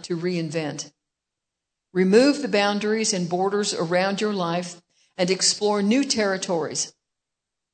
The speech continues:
Seeds faithfully sown in previous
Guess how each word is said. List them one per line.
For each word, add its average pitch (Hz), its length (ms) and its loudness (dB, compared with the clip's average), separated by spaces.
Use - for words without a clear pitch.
Seeds 269 520 2
faithfully 226 500 4
sown 202 400 0
in 175 120 -2
previous 240 520 0